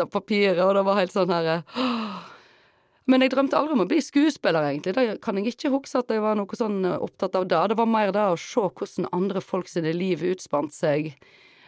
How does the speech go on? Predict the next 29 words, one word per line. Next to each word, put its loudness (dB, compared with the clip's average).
eh, 0
og 0
drømme 0
seg -4
vekk -10
til -4
at -6
jeg -2
også -2
kunne -4
gå -2
ned 0
gjennom -2
Manhattan -2
en 0
dag, -2
eller -6
jeg -6
kunne -2
liksom, -4
eh, -6
sitte -16
på -6
en -10
skjærgårdsjeep -4
i -2
Sverige -4
på -6
femtitallet. 0